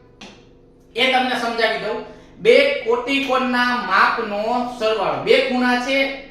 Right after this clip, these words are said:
બે ખૂણા કોટિકોણ હોય તો એના માપનો સરવાળો નેવું થાય. આ કોન્સેપ્ટ આપણને ખબર હોય તો અહીંયા બે, આ એક ખૂણો,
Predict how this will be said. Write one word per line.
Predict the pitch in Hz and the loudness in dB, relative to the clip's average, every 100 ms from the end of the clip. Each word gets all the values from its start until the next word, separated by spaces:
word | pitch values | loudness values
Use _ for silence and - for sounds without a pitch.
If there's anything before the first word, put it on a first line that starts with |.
| 165 | -6
બે | 196 247 - | 0 0 0
ખૂણા | 233 220 | -4 -6
કોટિકોણ | 202 190 254 277 294 277 | -6 -8 -8 -4 -2 0
હોય | 294 202 | 0 0
તો | 202 | -2
એના | 214 220 208 | -6 -6 -4
માપનો | - - 254 262 | -2 -2 -2 -6
સરવાળો | 240 202 202 202 | -6 -6 -4 -4
નેવું | 175 208 302 277 - | -4 -2 0 0 -2
થાય. | 160 160 - - - | -4 -4 -8 -16 -4
આ | 247 | -2
કોન્સેપ્ટ | 208 233 240 254 233 | 0 -2 -4 -4 -4
આપણને | 220 220 208 | -4 -4 -6
ખબર | 202 233 285 | -4 0 2
હોય | 220 196 | 2 -2
તો | 196 | -4
અહીંયા | 196 196 | -6 -6
બે, | 196 226 170 - - - | -2 -2 -2 -8 -12 -6
આ | |
એક | - 240 - | 0 0 0
ખૂણો, | 233 240 247 - | -2 0 -2 -4